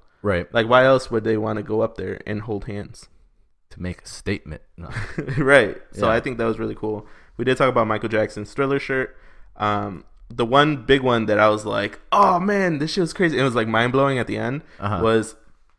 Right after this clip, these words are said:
Speaker 2: okay, the tunnels, uh, not the tunnel scene, the, the pier scene, right? Where, uh, the little girl's wandering off, but you
Speaker 1: Yep.
Speaker 2: see her look at all the Americans and all the white people, like, enjoying themselves, eating.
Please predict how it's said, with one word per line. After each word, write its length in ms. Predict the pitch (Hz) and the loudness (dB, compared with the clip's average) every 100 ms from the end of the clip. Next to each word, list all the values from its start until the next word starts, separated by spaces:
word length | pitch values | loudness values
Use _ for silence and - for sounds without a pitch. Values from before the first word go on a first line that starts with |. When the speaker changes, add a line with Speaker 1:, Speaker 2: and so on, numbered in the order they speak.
| _ - | _ -4
Speaker 2:
okay, 300 | 113 113 104 | -2 -2 -2
the 160 | 104 | -4
tunnels, 480 | 107 - 156 147 - | -4 0 0 0 0
uh, 280 | 120 113 107 | 2 2 2
not 180 | 110 110 | -2 -4
the 60 | |
tunnel 200 | 95 104 | -6 -6
scene, 240 | 101 101 101 | -6 -8 -4
the, 340 | 104 104 90 - | -2 -2 -4 -8
the 60 | 117 | -8
pier 300 | - 160 151 | 2 2 2
scene, 300 | - 107 104 | -2 -8 -4
right? 200 | 113 - - - _ _ _ | -6 -6 -12 -20 _ _ _
Where, 440 | 120 113 110 107 | -2 2 2 4
uh, 180 | 104 107 | 4 2
the 100 | 101 | 2
little 180 | 113 120 | 2 2
girl's 200 | 117 110 | 2 -2
wandering 340 | 113 113 110 | -2 -2 -4
off, 360 | 110 110 123 - _ - | -2 -2 -4 -8 _ -6
but 120 | 117 | -2
you 100 | 113 | 0
Speaker 1:
Yep. 80 | - | -2
Speaker 2:
see 160 | 139 135 | -2 0
her 160 | 135 | 0
look 200 | 117 120 | 0 -2
at 200 | 117 107 - | 0 0 2
all 160 | 113 | 2
the 120 | 117 113 | 2 -2
Americans 680 | 110 110 117 135 131 131 - | -2 -4 -4 -6 -8 -12 -10
and 100 | 117 | -4
all 120 | 113 | -2
the 80 | 110 | -2
white 220 | 107 110 | -2 -4
people, 320 | - 123 127 120 | -4 -6 -4 -4
like, 140 | 110 | -4
enjoying 320 | 107 107 113 | -4 -4 -4
themselves, 520 | 120 120 123 120 117 - | -4 -4 -2 0 -2 -4
eating. 540 | 120 117 120 117 120 | -6 -4 -4 -4 -8